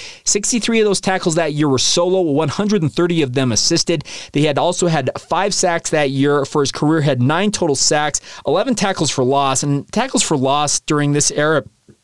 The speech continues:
excuse me, versus what different eras of tackles for loss. I,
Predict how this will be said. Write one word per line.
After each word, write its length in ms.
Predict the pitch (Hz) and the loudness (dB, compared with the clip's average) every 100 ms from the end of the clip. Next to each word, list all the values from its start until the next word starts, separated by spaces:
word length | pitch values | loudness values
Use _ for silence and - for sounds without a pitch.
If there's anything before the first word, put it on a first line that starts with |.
| _ - | _ -6
excuse 320 | - - 196 | -2 2 2
me, 80 | 160 | 2
versus 400 | 135 165 160 127 - - - | 0 0 0 -2 -6 -16 -8
what 320 | 127 151 175 | -2 0 0
different 300 | 147 170 165 | 0 0 0
eras 340 | 151 165 160 143 | 2 2 2 2
of 180 | 139 - | 0 -2
tackles 380 | - 143 143 | -4 -2 -2
for 120 | - 127 | 0 2
loss. 360 | 127 139 143 - - - - - | 2 0 -2 -6 -14 -20 -16 -8
I, 100 | 104 | -8